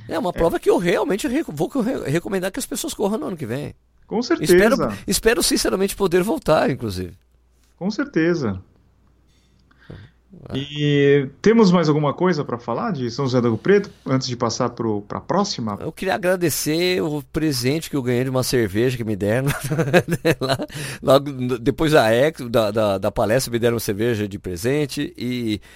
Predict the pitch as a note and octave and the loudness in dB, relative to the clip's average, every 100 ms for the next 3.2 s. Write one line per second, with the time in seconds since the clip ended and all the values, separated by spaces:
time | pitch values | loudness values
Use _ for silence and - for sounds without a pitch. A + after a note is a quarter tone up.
0 | - - - B2+ D3 C#3 D3 F#3 - C3 | -20 -6 -2 2 4 4 2 2 2 2
1 | G#2 D3 A#2+ A2 G2+ A2+ B2 G2 F2 F2 | 4 0 0 -4 -4 -2 -2 -4 -4 -6
2 | E2+ F2 F2+ - - - G2+ - G#2 C3+ | -8 -10 -12 -16 -18 -6 -6 -2 0 2
3 | D#3+ | 0